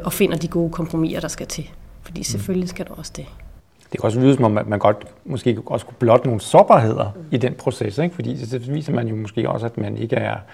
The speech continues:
Speaker 2: er perfekt. Det er jo ikke nogen, der er perfekte, men, men det er måske det, det billede, man også gerne vil, vil vise til andre. Øh, hvordan, øh, omgås man det, at, at man jo så måske kan, kan virke mindre perfekt, end man gerne vil fremstå?
Speaker 1: Jeg tænker det mere som ansvarlighed.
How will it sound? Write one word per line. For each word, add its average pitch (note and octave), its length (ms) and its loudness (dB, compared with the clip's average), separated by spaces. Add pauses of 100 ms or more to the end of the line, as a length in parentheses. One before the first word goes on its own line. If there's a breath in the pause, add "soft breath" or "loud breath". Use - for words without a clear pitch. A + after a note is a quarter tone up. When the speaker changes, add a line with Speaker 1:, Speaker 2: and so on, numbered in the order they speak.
(440 loud breath)
Speaker 2:
er - 60 0
perfekt. - 560 -2 (120)
Det - 80 -16
er B2 40 -6
jo - 40 -4
ikke - 140 -8
nogen, A2+ 80 -2
der G#2+ 60 -4
er G#2+ 100 -6
perfekte, F3 380 -2
men, A#2 460 0
men A2 140 -2
det A2 100 2
er A#2 40 6
måske A#2 220 -4
det, G#2+ 380 0 (220 loud breath)
det A2+ 100 -4
billede, B2 260 6
man G#2+ 160 0
også G2+ 180 -6
gerne G#2+ 220 -4
vil, G#2+ 260 -6
vil A#2 80 -4
vise G#3 180 -4
til A#2+ 140 -8
andre. G#2 220 -10 (260)
Øh, G2+ 260 -6
hvordan, B2+ 380 -2
øh, C#3+ 180 0
omgås D3+ 420 0
man B2 260 -4
det, - 140 4
at, - 360 0
at - 200 -2
man A2+ 160 2
jo A2 100 0
så A2 120 -2
måske - 340 0
kan, G#2 360 -2 (180)
kan B2 140 0
virke A#2+ 260 6 (200)
mindre C#3+ 260 2
perfekt, B2+ 320 0
end B2+ 80 0
man A2 80 0
gerne G#2 140 0
vil G#2 80 -6
fremstå? - 360 -10 (360)
Speaker 1:
Jeg F#3 140 0
tænker F#3+ 280 2
det F3+ 100 2
mere E3+ 280 4
som D#3 380 -4 (760)
ansvarlighed. E3+ 680 -4